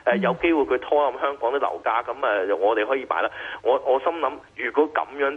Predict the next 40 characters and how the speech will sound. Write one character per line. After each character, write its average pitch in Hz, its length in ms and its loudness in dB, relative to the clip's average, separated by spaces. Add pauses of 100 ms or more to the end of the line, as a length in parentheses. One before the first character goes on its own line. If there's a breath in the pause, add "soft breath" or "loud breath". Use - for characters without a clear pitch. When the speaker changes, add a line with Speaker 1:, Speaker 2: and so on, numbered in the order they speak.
Speaker 1:
跌 113 120 -4
嘅 113 120 -2
樓 73 240 -2 (120)
市， 92 140 -10
係 110 220 0
唔 85 280 -14
會 104 80 0
有 101 140 4
人 87 200 -2
會 - 80 -6
得 - 180 -2
益 110 60 -2
嘅 - 180 -4
咯。 90 420 0 (880 loud breath)
Speaker 2:
有 247 140 -4
聽 294 180 -6
眾 330 180 -2
問 302 180 0
說， 285 360 0
繼 294 240 -4
大 269 240 -2
媽 247 280 0
沽 262 280 -2
H 208 380 -2
寶 170 300 0
A 247 180 0
股 - 260 -6
的 170 140 -2
話， 175 240 0
會 233 160 -2
不 196 120 2
會 190 320 2
繼 196 260 -2
續 180 280 -2
來 151 140 0
賣 190 260 4
香 247 380 2
港 139 160 2
的 156 120 2
樓 143 340 2